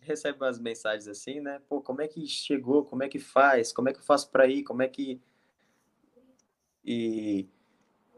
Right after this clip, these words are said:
cara, é como eu falei, cada um tem um, tem um, uma trajetória, né? Eu cheguei dessa maneira, eu consegui ter acesso lá dessa maneira.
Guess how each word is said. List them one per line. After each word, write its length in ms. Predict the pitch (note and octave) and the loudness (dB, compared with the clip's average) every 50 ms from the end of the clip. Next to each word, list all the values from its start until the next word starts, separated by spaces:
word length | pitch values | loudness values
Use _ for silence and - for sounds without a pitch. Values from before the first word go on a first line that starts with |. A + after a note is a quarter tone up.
| _ _ _ _ _ _ _ _ _ - - - | _ _ _ _ _ _ _ _ _ -20 4 8
cara, 320 | C4 C4 A3+ E3 B2+ A#2+ | 12 12 12 12 12 10
é 320 | B2+ C3 C#3+ D#3 E3+ E3+ - _ _ _ _ _ _ | 8 4 2 0 -4 -8 -12 _ _ _ _ _ _
como 160 | - E3+ G3 | -4 -2 -2
eu 60 | A3 | -4
falei, 520 | A3+ - A#3+ A#3+ B3 A#3 G3+ F#3 E3 D3+ C#3+ - | -4 -2 -2 -2 0 0 -2 -2 -2 -4 -6 -2
cada 300 | - - E3 E3 F3 F3 F3 | 0 2 2 4 2 2 0
um 80 | F3 | 0
tem 140 | F3 - G3 | -4 -6 -8
um, 340 | G#3 A3 A3 G#3+ G#3 F#3 - _ _ _ | -8 -8 -12 -16 -18 -20 -20 _ _ _
tem 180 | - F3 F3+ | -6 -6 -6
um, 220 | F3+ F3 E3+ D#3+ - | -6 -6 -8 -10 -10
uma 180 | - D#3 D#3 D#3 | -4 -2 0 2
trajetória, 720 | D3+ - D#3+ D#3+ E3+ F#3+ F#3+ - - G3 F3 D#3+ D3+ C#3+ | 4 4 4 4 2 0 -2 2 4 6 6 6 4 2
né? 100 | C#3+ D3 | 0 0
Eu 80 | D#3 | 0
cheguei 240 | D3+ - D#3+ D3+ D#3+ D#3+ | 0 -2 -4 -8 -2 0
dessa 260 | F3 F3 F3 F#3 F3+ | 0 0 0 0 -2
maneira, 600 | F#3+ A3+ A#3 G#3+ F#3+ F#3 F3+ E3+ C#3 C3 A#2+ - _ | -2 -4 -6 -6 -4 -2 -2 -2 -2 -4 -6 -10 _
eu 160 | - - B2+ A#2 | -10 -8 -8 -8
consegui 420 | - - C#3 B2+ - - B2+ C3 C#3+ | -8 -8 -10 -8 -8 -8 -8 -8 -4
ter 120 | C#3 C#3+ | 0 0
acesso 360 | C#3 C3+ - - C3 - - | 0 0 -2 -4 -6 -4 -4
lá 120 | C3+ C3+ C3+ | -2 -2 -2
dessa 220 | C3+ C3+ - D#3 D#3 | -2 -4 -6 -6 -6
maneira. 440 | F3 G#3 G3 F3 D#3+ D3+ C3 A#2 | -6 -8 -6 -4 -2 -2 -2 -4